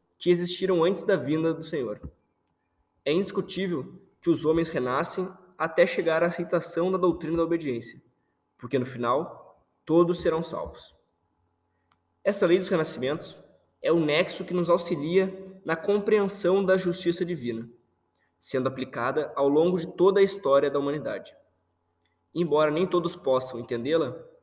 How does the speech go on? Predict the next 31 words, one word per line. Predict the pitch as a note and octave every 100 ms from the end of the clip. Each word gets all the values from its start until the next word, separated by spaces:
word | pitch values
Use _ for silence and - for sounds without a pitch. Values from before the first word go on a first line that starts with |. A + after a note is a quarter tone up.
| _
ou | A2+ A#2
aceitá-la, | - G#2 - B2+ D3 D3 - _ _ _ _ _ -
para | D#3 E3
nós, | C3 A2+ - - - _ _
aqueles | - C#3 - E3+ F3+
que | E3+
já | F3+
principiamos | F3+ G3 G3 F3+ D3+ C#3+ C#3+
o | C#3
caminho | - C3 C3+ C3
de | B2
retorno | C#3 C3+ C3+ B2+ A#2 - -
à | A#2+
casa | - B2+ A#2+ B2
de | A#2
nosso | A#2+ B2 -
Pai | A#2+
Celestial, | B2 A#2+ - A#2 D3+ - - _ _ _ _ -
esta | D3+ F3
compreensão | E3+ F3+ F#3+ E3+ - D#3+ F#3 F3+ - - -
já | C3+ E3
se | - -
torna | D3+ D#3
mais | D#3+ E3+
fácil, | - G#2 - - _ _ _ _ _ _ _ -
pois | B2 A#2+
temos | B2 B2
a | B2
mente | B2 C#3+
de | F3+
Cristo, | F#3 A2+ A2 -